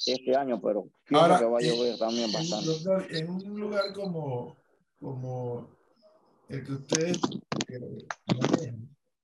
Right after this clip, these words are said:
Speaker 2: estos cambios de, el cambio de clima, ¿qué pasa con los animales? Sus comportamientos, me imagino, también cambian, ¿o no?
Speaker 1: To-, sí, totalmente. Mire, eh, y hay fenómenos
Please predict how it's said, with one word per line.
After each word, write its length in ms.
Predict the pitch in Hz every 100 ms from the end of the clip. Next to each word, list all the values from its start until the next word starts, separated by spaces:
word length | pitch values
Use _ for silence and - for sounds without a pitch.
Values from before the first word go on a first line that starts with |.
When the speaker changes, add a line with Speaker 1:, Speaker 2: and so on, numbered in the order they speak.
| _ _
Speaker 2:
estos 440 | - 180 190 196
cambios 400 | - 185 190 185
de, 120 | 165 143
el 240 | 143 135
cambio 320 | 170 190 233
de 100 | 214
clima, 320 | - 208 208 208
¿qué 160 | 202
pasa 340 | 196 233 240 196
con 120 | 147
los 100 | 131
animales? 500 | 123 123 113 107 104 _ _ _ _ _
Sus 160 | - 139
comportamientos, 680 | 147 135 143 139 139 156 214
me 60 | 185
imagino, 260 | 156 160
también 300 | 139 127 123
cambian, 520 | 190 226 131 110 - _ _ -
¿o 100 | 120
no? 240 | 120 - - - - _ -
Speaker 1:
To-, 420 | 170 - 165 - _ -
sí, 320 | - 226 202
totalmente. 800 | 170 165 196 214 208 196 165 160
Mire, 540 | 160 180 170 151 139 -
eh, 800 | 139 147 151 151 151 147 - - _ _ _ _ _ _ _ _ _ _ _ _ _ _ _ _ _ _ _ _ _ - _
y 180 | 143 147
hay 180 | 175 208
fenómenos 840 | 202 214 208 240 233 240 226 233